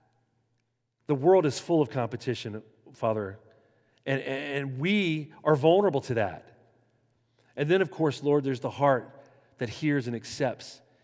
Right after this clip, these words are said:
and lets it penetrate deep within, where we hold it inside and let it, we live it out, Father. We let that shine through in our lives.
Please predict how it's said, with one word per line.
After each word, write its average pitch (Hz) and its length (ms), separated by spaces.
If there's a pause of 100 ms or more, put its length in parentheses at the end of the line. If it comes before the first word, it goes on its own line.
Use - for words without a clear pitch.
(480)
and 131 100
lets 151 160
it - 140
penetrate 110 920
deep 151 280
within, 120 500 (380)
where 131 120
we 151 120
hold 165 560
it - 260 (320)
inside 127 1040 (340)
and 123 160
let 135 380
it, 135 300 (180)
we 123 100
live 127 220
it 123 60
out, 120 260
Father. 87 340 (840)
We 139 80
let 151 140
that 120 160
shine 131 420
through 123 300
in 113 60
our 107 100
lives. 107 560